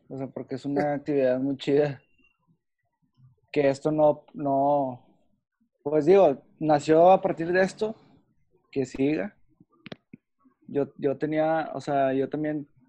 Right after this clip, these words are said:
Speaker 1: tuve la oportunidad de participar en, pues, en este tipo de actividades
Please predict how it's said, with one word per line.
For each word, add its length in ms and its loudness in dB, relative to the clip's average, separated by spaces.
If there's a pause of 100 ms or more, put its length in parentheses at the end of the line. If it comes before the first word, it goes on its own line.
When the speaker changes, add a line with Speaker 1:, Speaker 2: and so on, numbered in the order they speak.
(100)
Speaker 1:
tuve 200 0
la 80 0
oportunidad 600 -4
de 500 -6 (160)
participar 640 -6
en, 440 -10 (840)
pues, 160 -8
en 120 -4
este 160 -10
tipo 200 -4
de 80 2
actividades 680 0